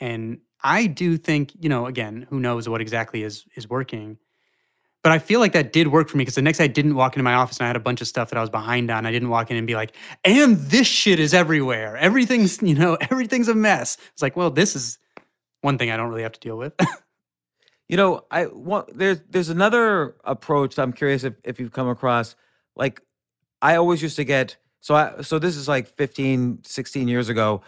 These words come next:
Speaker 2: I used to, I had a job where I was running a fund of hedge funds, meaning I was investing in other hedge funds. So I was a hedge fund, but I, our, our strategy was to invest in other hedge funds. And every now and then,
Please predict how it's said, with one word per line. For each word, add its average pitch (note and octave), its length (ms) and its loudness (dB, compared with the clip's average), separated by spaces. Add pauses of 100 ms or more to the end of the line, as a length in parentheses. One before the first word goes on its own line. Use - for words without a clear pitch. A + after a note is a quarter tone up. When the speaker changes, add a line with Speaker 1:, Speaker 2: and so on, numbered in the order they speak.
(180)
Speaker 2:
I A#2 100 -2
used B2 220 0
to, B2+ 440 -4 (100)
I B2 120 -2
had B2+ 140 2
a B2 60 0
job A#2+ 320 2
where A#2 120 2
I A2+ 100 2
was A2+ 240 -2
running A#2 300 -2
a G#2+ 180 -4
fund B2 580 -2 (380)
of G#2+ 320 -2
hedge B2 280 -6
funds, G2+ 240 -6
meaning A#2+ 400 -2
I C#3+ 380 0 (440)
was A#2+ 200 -6
investing B2 720 -4
in A#2 240 -4 (100)
other C3 480 2 (440)
hedge A#2 300 -4
funds. F2+ 280 -10
So - 180 -6
I B2+ 80 4
was D3 140 0
a D3 40 0
hedge C#3 140 0
fund, C3+ 160 0
but B2 60 4
I, A#2+ 140 2 (200)
our, A#2+ 260 -2
our A2+ 160 -4
strategy B2+ 400 0
was A2+ 140 -2
to B2 60 -4
invest A#2 260 -2
in A2 60 -6
other A#2 160 -2
hedge A2+ 220 -4
funds. F#2 260 -8 (300)
And C#3 160 -6
every F#3 240 -2
now F3 200 2
and D#3 100 0
then, A#2 340 0